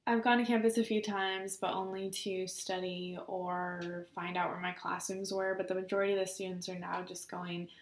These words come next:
online through Zoom. So that's been a little bit of an adjustment, but it's been fine. The professors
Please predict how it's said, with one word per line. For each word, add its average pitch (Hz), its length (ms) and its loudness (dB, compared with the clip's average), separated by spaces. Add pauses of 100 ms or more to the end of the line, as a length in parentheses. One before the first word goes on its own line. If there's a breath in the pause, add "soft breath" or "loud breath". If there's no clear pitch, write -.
(280 loud breath)
online 185 680 2
through 180 300 -4
Zoom. 233 640 4 (400 loud breath)
So 196 440 4
that's 214 240 6
been 269 140 6
a 233 100 6
little 208 180 4
bit 202 140 6
of 196 60 0
an 190 80 -2
adjustment, 185 680 -2
but 185 300 2
it's - 220 -4
been 220 220 2
fine. 185 520 -2
The 185 80 -4
professors 185 880 0